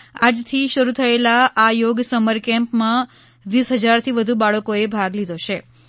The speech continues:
ઉલ્લેખનીય છે કે ગુજરાત રાજ્ય યોગ બોર્ડે ગયા વર્ષે જ નવી પહેલ કરતા વિદ્યાર્થીઓ માટે યોગ સમર કેમ્પનું આયોજન કર્યું હતું,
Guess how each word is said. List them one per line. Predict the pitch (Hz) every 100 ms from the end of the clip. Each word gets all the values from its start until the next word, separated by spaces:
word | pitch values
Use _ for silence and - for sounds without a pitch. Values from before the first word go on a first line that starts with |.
| - -
ઉલ્લેખનીય | 285 320 311 320
છે | - 302
કે | 320
ગુજરાત | 269 262 254 247 269
રાજ્ય | 277 254 226 254
યોગ | 247 220
બોર્ડે | 226 240 240 262
ગયા | 226 220 220 226
વર્ષે | 226 226 214 262
જ | 247 220
નવી | 214 226 240
પહેલ | 240 233 226
કરતા | 220 202 214 233
વિદ્યાર્થીઓ | 226 180 220 214 247
માટે | 220 190 214 240 247 - - _ 208
યોગ | 220 262 269
સમર | 262 240 240
કેમ્પનું | 233 247 233 233 233
આયોજન | 233 214 202 185 214
કર્યું | 220 190 180
હતું, | 175 190